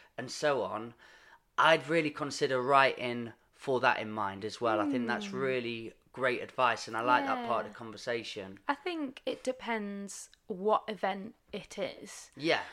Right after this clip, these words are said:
Speaker 2: So
Speaker 1: of
Speaker 2: if
Speaker 1: course.
Speaker 2: people have, like, read your poetry, seen you online, and they've gone,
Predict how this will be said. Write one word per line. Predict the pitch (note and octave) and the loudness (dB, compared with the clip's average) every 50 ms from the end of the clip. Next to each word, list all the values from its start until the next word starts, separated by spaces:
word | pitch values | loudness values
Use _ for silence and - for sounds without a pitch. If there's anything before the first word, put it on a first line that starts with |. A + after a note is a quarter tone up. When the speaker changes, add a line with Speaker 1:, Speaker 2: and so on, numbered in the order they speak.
| - - | -18 -18
Speaker 2:
So | - - - - A3 G#3+ | -12 -4 2 4 6 6
Speaker 1:
of | A3 | 6
Speaker 2:
if | G3+ A#3 G#3+ B3 B3+ B3+ | 4 4 4 4 4 2
Speaker 1:
course. | - - | 0 -2
Speaker 2:
people | - C#4+ C#4 C#4 C#4 - C#4 C4+ C4+ C4 B3 A#3+ A3+ - - - | 0 2 2 2 2 2 2 2 4 2 0 0 -2 -4 -6 -4
have, | - A#3 A#3+ A3 - - C#4 - B4 B4 _ _ | -2 -2 -2 -2 -4 -10 -10 -10 -12 -20 _ _
like, | - A3 G3 - - - | -4 -2 -2 -2 -2 -2
read | G3 A3+ B3 B3+ B3+ - - | 6 8 8 8 8 4 -2
your | B3+ | -4
poetry, | B3 A#3+ A#3 A#3 A#3 A3+ A#3 A3+ - - A3+ A3+ G#3+ G3 | -2 0 0 2 2 2 0 -2 -6 -6 -4 -6 -6 -8
seen | - - - A#3+ A#3+ A#3+ A#3+ A#3 | -10 -4 -2 -2 -2 -2 -2 -4
you | A#3 A#3 A3 | -4 -4 -4
online, | A3 A3 A3 A3 A3 A3 A3 A3 A3 | -6 -4 -4 -2 -2 0 0 -2 -2
and | G#3+ G#3+ | -4 -6
they've | G#3 G3 - | -8 -8 -2
gone, | - G3+ G3+ G3+ G3+ | 0 0 0 0 -2